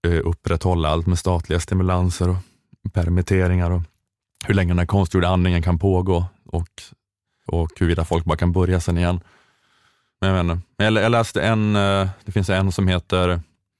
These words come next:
jag vet inte vad han är, är exakt, statsvetare eller historiker kanske, men typ så här, eh, vänsterakademiker som är vid Cambridge-universitetet. Han brukar så här skriva i Jacobin och vara med i typ Aufe Bunga Bunga podcast.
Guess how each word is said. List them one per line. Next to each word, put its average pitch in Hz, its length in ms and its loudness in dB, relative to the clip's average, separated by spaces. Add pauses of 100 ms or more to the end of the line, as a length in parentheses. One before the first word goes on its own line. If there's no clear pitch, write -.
(580)
jag 110 120 0
vet 120 60 2
inte 113 120 2
vad 107 100 4
han 98 120 2
är, 95 160 2
är 107 220 0
exakt, 85 480 -4
statsvetare 98 880 -2
eller 85 140 0
historiker 87 460 0
kanske, 90 360 -2 (140)
men 92 120 0
typ 87 160 -2
så 90 120 0
här, 85 220 -2 (760)
eh, 90 80 2 (100)
vänsterakademiker 85 1200 -2
som 80 300 -4
är 80 120 -2
vid 85 300 -2
Cambridge-universitetet. 87 1300 -2
Han 85 120 0
brukar 80 200 -2
så 78 120 -2
här 80 60 0
skriva 82 480 0
i 87 200 -2
Jacobin 82 680 -2
och 85 140 -2 (560)
vara 82 140 0
med 78 200 2
i 78 60 -2
typ - 420 -4
Aufe 82 300 0
Bunga 82 320 0
Bunga 82 340 -2
podcast. 78 600 -4